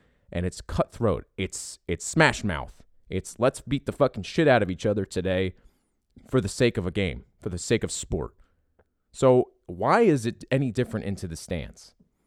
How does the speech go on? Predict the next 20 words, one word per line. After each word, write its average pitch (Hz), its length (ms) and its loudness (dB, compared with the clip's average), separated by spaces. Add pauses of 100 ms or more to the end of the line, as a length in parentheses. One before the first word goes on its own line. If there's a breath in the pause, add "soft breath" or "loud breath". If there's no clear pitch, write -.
(120)
It - 120 0
doesn't 170 280 4
make 160 180 2
us 120 80 2
barbaric 92 800 2 (640)
to 101 340 -2 (420)
allow 110 600 6
us, 104 260 -2 (260)
ourselves 98 380 0
to - 80 -14
get 101 140 -4
emotional 85 580 -2
over 76 260 -4
a 67 40 -8
sport. 101 500 -4 (540)
And 107 220 0
it's 110 180 0
not 131 260 4 (760)
barbaric 110 720 4
to 113 420 0